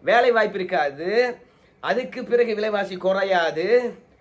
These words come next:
அது மட்டும் இல்ல சரியான கல்வி கிடைக்காது, கல்வி நிலையத்துக்கு போனா சரியான கட்டிடம் இருக்காது,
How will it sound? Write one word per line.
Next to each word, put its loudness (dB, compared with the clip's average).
அது -4
மட்டும் 0
இல்ல 0
சரியான 0
கல்வி 0
கிடைக்காது, 0
கல்வி 0
நிலையத்துக்கு 0
போனா 0
சரியான -2
கட்டிடம் 0
இருக்காது, -2